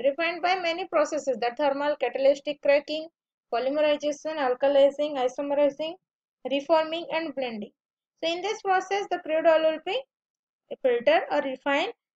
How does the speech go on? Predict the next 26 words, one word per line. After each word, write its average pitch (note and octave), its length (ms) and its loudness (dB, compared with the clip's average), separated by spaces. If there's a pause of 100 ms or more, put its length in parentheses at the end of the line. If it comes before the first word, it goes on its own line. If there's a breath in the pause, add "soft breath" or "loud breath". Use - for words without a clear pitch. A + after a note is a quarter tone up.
(120)
then D4+ 160 4
we D#4 220 -4
got C#4+ 240 2
your D4 220 4
petrol, C4 500 2
diesel B3 360 -2
and D4+ 220 -4
kerosene A3 500 -6
from F#3 240 -10
that. F#3 140 -8 (380)
And D#4 180 -4
one D#4+ 220 0
example D4 520 -2
of F4 160 0
your F#4 120 -2
hydrocarbon E4+ 720 -2
fuel F4+ 280 -2
I D#4 60 -4
am D4+ 140 -6
giving, D#4+ 240 -4
that C#4+ 160 0
is E4 180 -6
C D4 180 -2
H C#4+ 160 2
four E4 140 -6
methane. A#3+ 140 -12